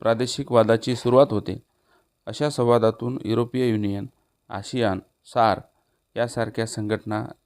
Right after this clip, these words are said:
निर्माण झालेल्या आपल्याला दिसतात. आसियान ही आग्नेय आशियातील राष्ट्रांची, तर सार्क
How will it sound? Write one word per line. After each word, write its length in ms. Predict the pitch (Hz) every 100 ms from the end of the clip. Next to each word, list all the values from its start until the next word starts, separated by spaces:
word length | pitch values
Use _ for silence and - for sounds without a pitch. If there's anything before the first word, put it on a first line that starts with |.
| _ -
निर्माण 360 | 104 104 107
झालेल्या 380 | 98 95 98 95
आपल्याला 320 | 92 92 98
दिसतात. 340 | 98 92 - 76 _ _ _ _ _ _ _ -
आसियान 420 | 107 - 147 156
ही 180 | 131 139
आग्नेय 340 | 117 113 135
आशियातील 520 | 127 120 120 113 117 110
राष्ट्रांची, 580 | 104 - 117 101 92 - _ _ _ _ _ 120
तर 120 | 117
सार्क 340 | - 117 123